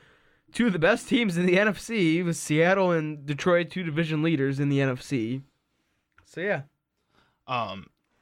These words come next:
Speaker 2: I asked this with the Bengals. Because of that tough schedule, how likely is it that Baltimore makes it out of there healthy and is still a contender come playoff time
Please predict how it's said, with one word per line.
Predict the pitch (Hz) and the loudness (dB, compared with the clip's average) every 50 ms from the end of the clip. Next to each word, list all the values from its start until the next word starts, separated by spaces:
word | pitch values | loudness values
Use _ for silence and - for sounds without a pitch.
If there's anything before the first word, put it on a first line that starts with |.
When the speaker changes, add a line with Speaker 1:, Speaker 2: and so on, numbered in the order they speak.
| _ _ _ _ - | _ _ _ _ -4
Speaker 2:
I | 139 | -4
asked | 147 147 - - | -4 -4 -4 -8
this | 165 143 - 143 | -10 -10 -10 -10
with | 127 123 | -10 -10
the | 120 | -8
Bengals. | 107 117 110 113 110 107 107 104 - - - - - - - - - - - - - - - | -8 -8 -8 -8 -10 -10 -12 -12 -14 -14 -16 -16 -16 -18 -20 -20 -20 -20 -20 -20 -20 -10 -8
Because | 139 131 - 170 175 180 175 | -8 -4 -2 -2 -4 -2 -4
of | 160 143 | -6 -6
that | 135 120 113 - | -6 -6 -8 -8
tough | - 127 120 - | -10 -10 -8 -8
schedule, | - - - 113 113 110 110 104 107 107 107 113 113 _ _ _ _ _ _ _ _ _ _ | -8 -8 -8 -8 -8 -10 -12 -12 -12 -12 -12 -12 -14 _ _ _ _ _ _ _ _ _ _
how | - 151 156 170 | -6 -4 -2 -2
likely | 175 180 170 175 170 160 151 | -2 -4 -4 -4 -4 -4 -4
is | 151 143 147 | -4 -4 -6
it | 143 139 | -8 -8
that | 131 123 117 - - _ _ _ _ - | -6 -8 -8 -8 -10 _ _ _ _ -8
Baltimore | 135 135 131 - 143 135 127 | -6 -6 -6 -4 -6 -6 -6
makes | 117 117 117 117 - | -6 -6 -8 -8 -8
it | 123 117 | -8 -6
out | 117 117 117 117 | -4 -4 -4 -4
of | 110 113 | -6 -8
there | 113 110 98 | -10 -10 -8
healthy | 101 113 110 110 - - 107 104 107 107 - - _ | -8 -8 -10 -10 -10 -14 -14 -14 -14 -14 -16 -18 _
and | 113 113 113 | -16 -14 -12
is | 113 110 | -10 -10
still | - - - 123 120 120 117 113 110 107 - _ _ _ _ _ - | -10 -10 -8 -8 -6 -6 -4 -6 -6 -8 -12 _ _ _ _ _ -18
a | 117 - | -16 -12
contender | - 123 113 - - 117 113 110 107 107 104 | -10 -8 -8 -8 -8 -8 -8 -6 -6 -8 -8
come | - - 120 110 104 | -10 -10 -10 -10 -8
playoff | - - 110 110 107 104 101 - | -8 -6 -6 -4 -4 -6 -6 -10
time | - 110 101 101 98 98 117 | -12 -12 -12 -12 -12 -14 -16